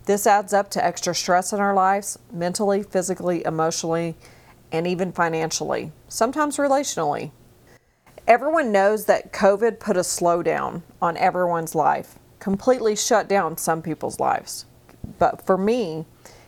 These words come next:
it gave me a glimpse into a much simpler life, and to be honest, when things started picking back up, I was longing for those slower days again. I enjoyed the slower pace of my schedule during covid,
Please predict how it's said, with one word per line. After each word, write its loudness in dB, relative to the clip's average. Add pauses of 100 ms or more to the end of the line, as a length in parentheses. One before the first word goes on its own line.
(140)
it -8
gave 2
me -2
a -2
glimpse -2 (120)
into -4
a 2
much -2
simpler -2
life, 0
and -4
to 0
be -2
honest, 0
when -4
things -4
started 0
picking -4
back 2
up, 0 (460)
I 6
was -2
longing 0
for 0
those 2
slower 0
days -2
again. -6 (500)
I 4
enjoyed 2
the 0
slower 2
pace -4
of -8
my 0
schedule -2
during -4
covid, -4